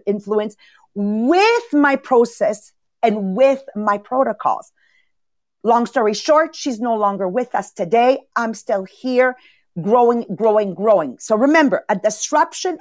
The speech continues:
of your belief system is a chance for growth or a chance for failure.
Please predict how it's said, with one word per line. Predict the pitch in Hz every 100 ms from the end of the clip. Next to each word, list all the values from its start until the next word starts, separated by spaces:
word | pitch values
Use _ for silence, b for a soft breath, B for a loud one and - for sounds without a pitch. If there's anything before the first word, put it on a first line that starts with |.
| -
of | 330 247
your | 320
belief | 233 311 330 349 349
system | 311 285 - 170 - b b b
is | 233
a | 233
chance | 226 - 226 233
for | - 190
growth | 151 147 170 302 539 - _ _ _ _ _ _ -
or | 240 233
a | 220
chance | 208 220 185 190
for | - 175 - _
failure. | 202 160 131